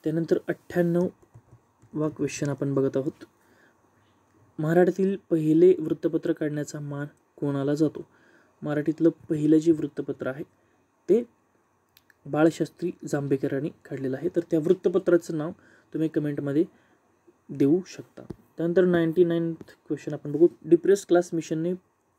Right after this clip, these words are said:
प्रामुख्याने खालील कोणत्या घटकासाठी कार्य केले? Depressed class mission नाइन्टी नाईन, option क्रमांक एक, दलितांच्या उद्धारासाठी. शंभरावा question आहे, महाराष्ट्राचे बुकर टी वॉशिंग्टन म्हणून कोणाला ओळखले जाते? तर या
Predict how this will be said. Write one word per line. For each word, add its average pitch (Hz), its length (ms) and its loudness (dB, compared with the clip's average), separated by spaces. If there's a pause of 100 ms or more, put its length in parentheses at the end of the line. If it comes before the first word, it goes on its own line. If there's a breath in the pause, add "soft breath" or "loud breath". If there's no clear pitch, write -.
(140)
प्रामुख्याने 175 580 -4
खालील 170 260 4
कोणत्या 180 400 0
घटकासाठी 156 680 -4
कार्य 143 240 -6
केले? 131 200 -12 (520 soft breath)
Depressed 170 460 0 (200)
class 160 360 -4
mission 151 460 -6 (100)
नाइन्टी 143 340 -2
नाईन, 160 180 -4
option - 260 -10
क्रमांक 143 340 -4
एक, 156 80 0 (100)
दलितांच्या 139 500 -2 (460 soft breath)
उद्धारासाठी. 147 560 -4 (420 loud breath)
शंभरावा 185 400 2
question 190 300 -2
आहे, 190 160 0
महाराष्ट्राचे 185 720 2
बुकर 175 380 4
टी 180 140 -2
वॉशिंग्टन 175 560 2
म्हणून 175 300 -4
कोणाला 160 380 -6
ओळखले 147 400 -2
जाते? 147 260 -2 (580 loud breath)
तर 143 100 -2
या 143 140 0